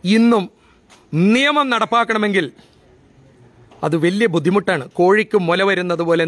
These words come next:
നടന്ന് ചാവാനേ പറ്റുള്ളൂ. പ്രത്യേകിച്ചും ഏതെങ്കിലും ഊച്ചാളി രാഷ്ട്രീയക്കാർ ഇത്തരം നിയമലംഘനത്തിന് കൂടെയുണ്ടെങ്കിൽ ഒരിക്കലും നീതി നടപ്പാവൂല. പക്ഷെ ഒരു കാര്യം മനസ്സിലാക്കണം, ഈ നിൽക്കുന്ന ജോൺസണും വിക്ടറും കേരളത്തിൻ്റെ ഒരേര മാത്രമല്ല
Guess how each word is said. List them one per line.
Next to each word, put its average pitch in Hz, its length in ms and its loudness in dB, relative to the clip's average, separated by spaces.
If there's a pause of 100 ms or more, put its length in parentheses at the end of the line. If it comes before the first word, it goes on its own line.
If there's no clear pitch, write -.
നടന്ന് 185 340 -2 (100)
ചാവാനേ 165 380 0
പറ്റുള്ളൂ. 127 320 -8 (460)
പ്രത്യേകിച്ചും 220 540 -2 (140)
ഏതെങ്കിലും 214 360 0 (120)
ഊച്ചാളി 254 480 -2
രാഷ്ട്രീയക്കാർ 185 640 -4 (500)
ഇത്തരം 247 340 -2 (100)
നിയമലംഘനത്തിന് 220 920 -2
കൂടെയുണ്ടെങ്കിൽ 190 600 0 (400)
ഒരിക്കലും 233 540 0
നീതി 185 260 -2
നടപ്പാവൂല. 143 500 -2 (180)
പക്ഷെ 165 240 -4
ഒരു 254 180 4
കാര്യം 226 240 0
മനസ്സിലാക്കണം, 156 440 -4 (460)
ഈ - 20 4 (100)
നിൽക്കുന്ന 285 260 0 (100)
ജോൺസണും 220 460 0
വിക്ടറും 190 400 -2
കേരളത്തിൻ്റെ 185 580 -2 (160)
ഒരേര 196 420 2
മാത്രമല്ല 160 400 -2